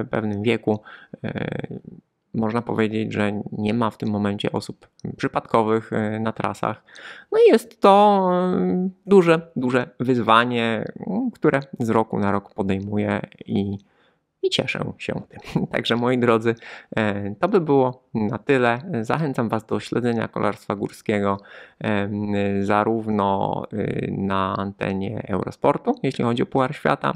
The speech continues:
jeśli chodzi o e, Polskę, e, i Puchar Polski, to głównie w, e,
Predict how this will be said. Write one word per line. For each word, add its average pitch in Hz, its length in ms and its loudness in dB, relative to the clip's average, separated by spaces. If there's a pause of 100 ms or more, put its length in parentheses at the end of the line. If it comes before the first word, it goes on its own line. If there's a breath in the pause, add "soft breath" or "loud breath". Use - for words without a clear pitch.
(120)
jeśli 117 300 -4
chodzi 104 480 -4
o 98 380 -2 (540 loud breath)
e, 110 380 -2
Polskę, 185 580 2 (240)
e, 135 380 0
i 143 160 0
Puchar 139 300 2
Polski, 131 580 2
to 220 380 6
głównie 135 680 2
w, - 160 -6
e, 117 240 0